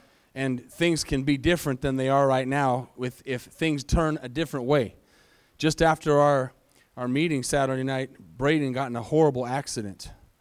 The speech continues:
and, and to-, totaled his truck, and, and if you see the pictures of it, you, you would be amazed that he walked away with no scratches, no, no, uh, injuries, a little bit of a headache,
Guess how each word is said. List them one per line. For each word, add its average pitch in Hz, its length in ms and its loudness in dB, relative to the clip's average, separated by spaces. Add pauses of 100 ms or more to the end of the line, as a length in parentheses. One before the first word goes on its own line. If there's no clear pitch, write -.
(320)
and, 117 460 -6
and 113 360 -10 (680)
to-, 160 140 2
totaled 165 480 8
his 123 200 -2
truck, 143 380 0
and, 110 260 -8 (540)
and 131 160 -6
if 123 100 -8
you 127 80 -8
see 156 220 -2
the 143 80 -2
pictures 151 460 -6
of 135 160 -2
it, 123 160 -8
you, 135 200 0
you 127 200 0
would 135 120 0
be 135 140 -2
amazed 135 460 -2
that 123 100 -2
he 135 140 -2
walked 139 360 2
away 139 240 2
with 120 160 -2
no 135 220 0
scratches, 147 880 -4
no, 143 400 2 (380)
no, 147 460 2
uh, 123 280 -4
injuries, 151 800 -2
a 101 100 -18
little 135 180 -2
bit 139 120 -2
of 127 140 -4
a 123 80 -4
headache, 147 540 -2